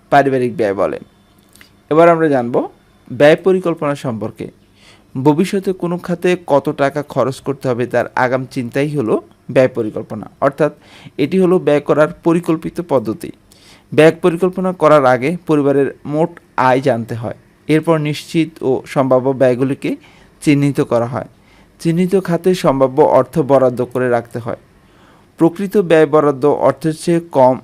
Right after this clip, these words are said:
বা বেশি হতে পারে। এভাবে পরিকল্পনা করে ব্যয় করা হলে সেটি হচ্ছে ব্যয় পরিকল্পনা।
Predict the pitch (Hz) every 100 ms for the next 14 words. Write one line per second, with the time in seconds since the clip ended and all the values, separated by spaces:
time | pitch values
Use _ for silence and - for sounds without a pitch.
0 | - 127 123 - 127 127 135 127 117 98
1 | 90 67 - _ - 139 123 113 175 -
2 | _ _ _ 151 156 175 185 190 185 180
3 | 143 131 - - 123 127 131 131 127 131
4 | 131 139 - 123 156 151 139 - 190 135
5 | 120 120 85 - - 60 -